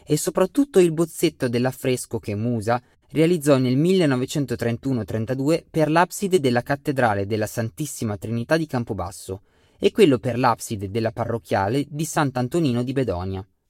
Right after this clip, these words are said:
Catturano l'attenzione i disegni preparatori di santi a carboncino e a grandezza naturale.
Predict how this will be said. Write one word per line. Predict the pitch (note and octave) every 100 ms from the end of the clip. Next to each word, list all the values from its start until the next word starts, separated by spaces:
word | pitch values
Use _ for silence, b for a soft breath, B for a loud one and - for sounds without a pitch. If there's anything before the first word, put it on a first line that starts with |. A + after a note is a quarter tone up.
| _ _ _ _
Catturano | A2 - C#3 C#3+ A#2+ G#2+
l'attenzione | G#2+ - A#2+ - A2 A2 -
i | D3
disegni | D3 D#3 D#3+
preparatori | C3+ A#2+ B2 B2 C#3 C3+
di | G#2+
santi | - C3+ B2
a | A2+
carboncino | A2 G#2 A2 A2 - G2 G2+ -
e | C3+
a | B2+
grandezza | D3+ B2 G2+ -
naturale. | A#2+ C3 G#2 G2+ G#2+